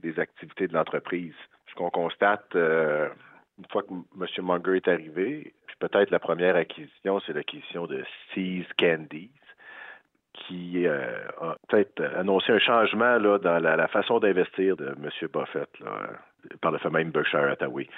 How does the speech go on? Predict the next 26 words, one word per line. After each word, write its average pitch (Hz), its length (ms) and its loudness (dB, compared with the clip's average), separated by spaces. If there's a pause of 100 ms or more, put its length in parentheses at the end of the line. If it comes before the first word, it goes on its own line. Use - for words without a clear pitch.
(260)
Donc, 87 200 0 (280)
on 101 120 -2
a 101 80 6
accepté 113 340 2
de 135 80 2
payer 120 260 2
des 113 200 0
évaluations 113 540 2
un 117 40 -6
petit - 120 -20
peu 110 140 -6
plus 107 240 -4
élevées, 101 400 -2
mais 113 100 -2
pour 107 300 4
des 98 140 0
entreprises 98 500 -2
de 82 100 -4
qualité. 95 520 0 (220)
Et 92 140 -4
à 90 80 4
long 82 220 -4
terme, 98 420 4
ben, 76 200 -4
ça, 71 200 -6
ça, - 60 -14